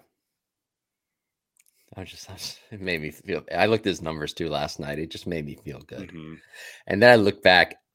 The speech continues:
Speaker 1: when we did a mechanical breakdown on him. I looked back at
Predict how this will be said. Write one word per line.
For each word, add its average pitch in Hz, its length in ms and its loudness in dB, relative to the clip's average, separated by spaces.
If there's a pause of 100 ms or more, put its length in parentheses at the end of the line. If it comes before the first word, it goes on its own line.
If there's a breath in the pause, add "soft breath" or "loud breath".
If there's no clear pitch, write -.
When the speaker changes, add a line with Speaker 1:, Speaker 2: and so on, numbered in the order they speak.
Speaker 1:
when 95 160 -4
we 87 60 -6
did 98 180 2
a - 40 -2
mechanical 80 440 -4
breakdown 76 500 -2
on 58 120 -16
him. - 280 -20 (1160)
I - 40 -18
looked - 200 -12
back 80 260 2
at 78 120 -6